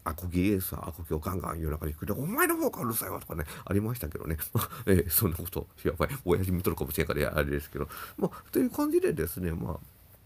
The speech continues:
音楽というのはですね、えー、だからそれ、それこそ昔のミリオンセラーっていうのがどんどん生まれとった時代ですよ。まあ、それこそおにゃんこクラブとかもそうですけど、えー、ね、それこそチューリップとかね、まあ、そういった世代のところから、まあ、まあ、ビートルズも、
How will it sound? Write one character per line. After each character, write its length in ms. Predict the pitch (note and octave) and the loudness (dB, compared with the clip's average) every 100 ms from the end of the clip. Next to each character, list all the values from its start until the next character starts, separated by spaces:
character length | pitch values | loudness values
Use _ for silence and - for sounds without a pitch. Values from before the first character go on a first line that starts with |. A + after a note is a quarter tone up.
| - - - - - - | -20 -20 -18 -16 -10 -2
音 140 | D#4 | 2
楽 200 | F#4+ - | 2 0
と 80 | - | -6
い 80 | - | -4
う 60 | |
の 80 | F2 | -4
は 100 | - | -4
で 80 | - | -6
す 120 | - | -2
ね、 160 | F#2 D#2 - - - | -2 -2 -8 -16 -8
え 400 | G3 - G#2 - | -6 -4 -6 -8
ー、 420 | - - - A#3+ | -14 -20 -20 -6
だ 100 | - | -2
か 80 | E2 | -2
ら 60 | |
そ 140 | E2+ A#2+ | 0 2
れ、 80 | - - | 0 0
そ 100 | G3+ | 4
れ 60 | C4 | 4
こ 140 | F#4+ F4 | 4 2
そ 80 | |
昔 280 | F2+ E2 F#2 | 2 0 0
の 80 | D#2+ | 2
ミ 160 | F#2 G#2+ | 4 4
リ 100 | D3+ | 6
オ 100 | A3+ | 4
ン 60 | |
セ 160 | B3+ C#4+ | 4 0
ラ 100 | A#3+ | 0
ー 60 | - | -6
っ 20 | |
て 100 | - | -6
い 20 | |
う 40 | |
の 60 | D#2+ | -4
が 100 | F#2 | -2
ど 60 | D3+ | -2
ん 60 | |
ど 60 | A#2 | 0
ん 40 | |
生 140 | E2 G#2 | -2 -2
ま 60 | |
れ 60 | A2+ | -2
と 100 | - | -4
っ 40 | |
た 120 | - | -6
時 120 | E2+ F#2+ | -6 -4
代 160 | A2 | -4
で 100 | - | -4
す 120 | F3+ | -6
よ。 60 | - | -4
ま 100 | G#2+ | -2
あ、 20 | |
そ 60 | B2 | 0
れ 60 | F#3 | 0
こ 80 | - | 0
そ 100 | D3+ | 0
お 40 | |
に 80 | C#3 | 0
ゃ 40 | |
ん 40 | B2 | -2
こ 200 | - C#3 | -4 -4
ク 80 | |
ラ 80 | - | -2
ブ 80 | D3 | -2
と 80 | D2+ | -2
か 80 | D#2 | -2
も 140 | D#2 | -2
そ 160 | - D#3+ | -2 -2
う 20 | |
で 60 | |
す 100 | G#2 | -2
け 80 | - | -4
ど、 140 | F3+ - - - - - | -4 -4 -12 -12 -10 -4
え 160 | - | -2
ー、 40 | F#3 | -2
ね、 280 | E3 - | -2 -4
そ 120 | F#2 F2 | -4 -2
れ 80 | |
こ 160 | E2+ D#2 | -2 -2
そ 20 | |
チ 180 | D#2 F#2 | -2 -2
ュ 120 | D#2+ | -2
ー 20 | D#2 | -2
リ 100 | C#2+ | -6
ッ 20 | |
プ 140 | - | -10
と 80 | - | -12
か 120 | - | -6
ね、 100 | E3 | -4
ま 140 | A#2 F2+ | -2 -4
あ、 20 | |
そ 160 | - D#2 | -2 -2
う 40 | |
い 40 | |
っ 40 | D#2 | -2
た 100 | D#2 | -4
世 140 | - | -4
代 100 | E2 | -2
の 220 | D#2 D2 | -2 -4
と 100 | D#2 | -6
こ 80 | - | -2
ろ 80 | G2+ | -2
か 80 | D2+ | -2
ら、 80 | D2+ | -4
ま 160 | D#2 | -4
あ、 40 | D2+ | -4
ま 280 | F2 D#2 | -2 -2
あ、 60 | D2+ | 0
ビ 480 | D#2 F2+ E2+ D#2+ A#3+ | 0 0 0 0 0
ー 40 | |
ト 80 | - | 0
ル 100 | E2 | -4
ズ 100 | E2+ | -8
も、 160 | D2 | -8